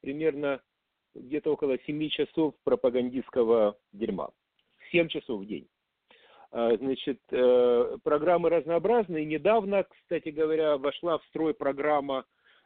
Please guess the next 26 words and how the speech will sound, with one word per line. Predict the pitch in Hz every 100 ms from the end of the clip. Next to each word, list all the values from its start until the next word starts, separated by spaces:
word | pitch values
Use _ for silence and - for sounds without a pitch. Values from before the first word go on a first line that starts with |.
| _
э, | - 120 113 110 107 107 104 101 - _ _ - - - - 370 - - - 165 170 - - _ - -
посвященная | 170 - 185 - 180 180
исключительно | - 175 - 156 139 131
Америке. | 113 98 82 80 - - _ _ _ _ _ - - - _
Э, | 135 127 123 113
с-, | - - -
и, | - - 156 -
и | 294 294
два, | 123 123 170
два | 165 123 117 156
ведущих. | 170 147 107 92 - 117 -
Э, | 110 110 110 107 -
один | 135 147 160
ведущий, | 147 131 139 127 - 117
внук | 107 135 120
Молотова, | 135 127 117 117 104 113
Молотова | 139 135 120 - 113 113
и | - 117
Риббентропа, | 113 113 113 107 104 95 101 101
это, | 98 87 - 104 104 101
э, | - 101 95 98 101 98
господин | 104 - 110 113 101
Никонов, | 95 87 90 95
такой | - - 101
есть | 95 92
известный. | 104 98 101 87 - 98